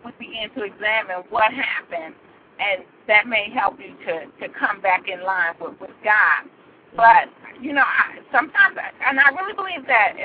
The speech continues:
Speaker 1: especially for pastors, I believe what, what happens to a lot of them, 'cause we're, we're in the area, era of mega churches.
Speaker 2: Mm-hmm.
Speaker 1: And what happens a lot of times, um, unfortunately, with pastors is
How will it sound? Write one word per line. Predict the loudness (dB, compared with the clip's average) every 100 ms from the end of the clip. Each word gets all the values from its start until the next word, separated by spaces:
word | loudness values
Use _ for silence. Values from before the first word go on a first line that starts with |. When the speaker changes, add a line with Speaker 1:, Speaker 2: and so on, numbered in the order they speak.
| -4
Speaker 1:
especially | 2 2 0 -2
for | -2
pastors, | 0 2 4 2 -6 -4
I | 0
believe | 0 -2 -20 -6
what, | 0 0 2
what | -2
happens | 0 0 0 -2 -10 -12 _ _ -4
to |
a | 2
lot | 6 4
of |
them, | 2 -6
'cause | -10 -12
we're, | -10 -8
we're | -4 -2
in | -2
the | -4 -8
area, | -2 0 0 -4 -8 -8 -6 0
era | 6 10 10 8 2
of | -4 -2
mega | 2 4 2 -2
churches. | 0 0 -10 -20 _ _ _ -14
Speaker 2:
Mm-hmm. | -10 -6 -2
Speaker 1:
And | 0 0 -6 _ 0
what | 2
happens | 2 2 2 2 -2 -4 0
a | 0
lot | 2 -6 -6
of |
times, | -2 2 2 0 -8 -16 _ _ _ 2
um, | 4 4 4 0 -2 _ _ 4
unfortunately, | 4 4 2 2 2 -6 -10 -8
with | -8 -10 -8
pastors | -4 -4 -4 -8 -12 -10
is | -8 -8